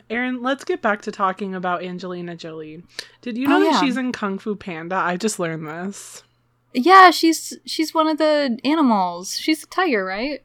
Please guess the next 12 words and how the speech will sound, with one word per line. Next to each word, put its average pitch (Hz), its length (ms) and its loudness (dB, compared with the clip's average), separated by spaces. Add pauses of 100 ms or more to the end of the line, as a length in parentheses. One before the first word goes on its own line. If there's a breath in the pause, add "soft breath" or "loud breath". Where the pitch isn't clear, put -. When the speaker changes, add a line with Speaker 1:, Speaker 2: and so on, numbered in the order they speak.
Speaker 1:
Yeah. 247 520 0 (220)
Mm-hmm. 262 300 -8
You're 269 120 -2
Speaker 2:
Yeah. 285 600 2
Speaker 1:
right. 196 120 -4 (400)
Speaker 2:
I 269 60 4
know 349 120 0
that. 196 260 4
Also 285 340 4
a 220 180 2
lesbian 196 480 -2
icon. 208 520 0